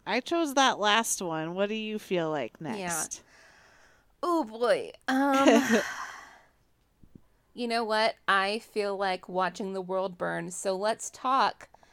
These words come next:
Speaker 2: about Black Widow.
Speaker 1: Let's do it.
Speaker 2: Let's do it. <laughs>
Speaker 1: Ooh, I loved that movie. Oh, my
Speaker 2: <sighs>
Speaker 1: goodness.
Speaker 2: That movie was great. It should have come out about seven years sooner.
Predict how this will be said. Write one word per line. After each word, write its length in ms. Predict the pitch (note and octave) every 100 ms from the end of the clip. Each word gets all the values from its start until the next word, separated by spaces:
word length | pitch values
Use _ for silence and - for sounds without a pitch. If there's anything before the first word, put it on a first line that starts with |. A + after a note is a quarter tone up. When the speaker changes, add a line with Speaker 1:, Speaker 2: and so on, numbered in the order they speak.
| _ _
Speaker 2:
about 320 | G3+ G3 F#3 F3
Black 320 | F3 F3 E3
Widow. 440 | E3+ D#3+ D#3 E3 _ _ _ _ _ F#3
Speaker 1:
Let's 280 | F#3 -
do 260 | F3 F#3 F#3+
it. 280 | E3+ D3 - _ _ _ _ _
Speaker 2:
Let's 520 | E3+ F#3 F#3 - -
do 160 | - G3+ - - _ -
it. 420 | - - - - _ _
<laughs> 260 | D4+ C#4+ G#3+
Speaker 1:
Ooh, 180 | G#3
I 200 | F#3+ A3 C4+
loved 440 | F#3 E3+ F3+ D#3+
that 240 | D#3 D3+ E3
movie. 480 | E3 E3 D#3 D3+
Oh, 100 | F3+
my 180 | G3+ C3+
Speaker 2:
<sighs> 60 | -
Speaker 1:
goodness. 800 | D#3 - - - - - - G#3+
Speaker 2:
That 240 | B3 B3+ C4+
movie 360 | D4+ E4 F4
was 260 | D#4 D4 A3+
great. 580 | G#3+ F#3 F3+ F3+ D#3+ - _ _ _ _ _ _ _ _ _
It 180 | A#3 G#3+
should 320 | - - B3
have 140 | C#4 C#4
come 240 | D#4+ D4
out 200 | A3+ A#3+
about 360 | G#3+ F3 - -
seven 560 | - - F#3+ G#3 A3+
years 320 | A#3+ C4 C4+ -
sooner. 680 | - B3+ G#3 E3+ D#3 C4